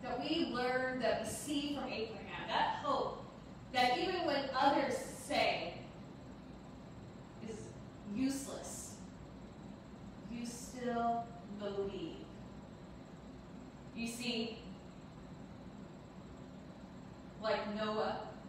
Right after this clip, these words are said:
would build the boat because God had said there would be rain, Abraham believed in the promise of God because God had said it would be so.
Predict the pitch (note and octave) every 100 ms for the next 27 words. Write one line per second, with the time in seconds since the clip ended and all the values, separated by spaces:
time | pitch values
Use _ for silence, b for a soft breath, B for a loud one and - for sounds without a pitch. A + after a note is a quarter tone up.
0 | - G3+ G3+ G3 G#3 G#3+ G#3 G#3 G#3 -
1 | - - G3 G3 G3+ F#3+ - - - -
2 | - - - - - - - - - -
3 | - - - - G#3 G#3 G3 G3 F#3+ A3+
4 | G#3 G3+ - G3+ G3+ G3 F#3+ F#3 E3+ E3
5 | F3+ G3 G#3+ A3+ A#3 - - - - -
6 | - - A3 B3 C4 B3+ B3 C4 A#3+ A#3+
7 | F#3 - F3+ F3+ G3+ G#3 G#3+ A3 - -
8 | - - - - - - - - - -
9 | - - - - - - G#3 G4 G4 G#3+
10 | G#3+ G#3+ G#3+ - - - - F3 E3 F3
11 | F3 - - - - - - F#3+ F#3+ C4
12 | - - A3 G#3 G3 A#3+ A#3+ A#3 - -
13 | - - - F3 F3 - - F3+ F3+ G3
14 | - - - F#3+ - D#3 -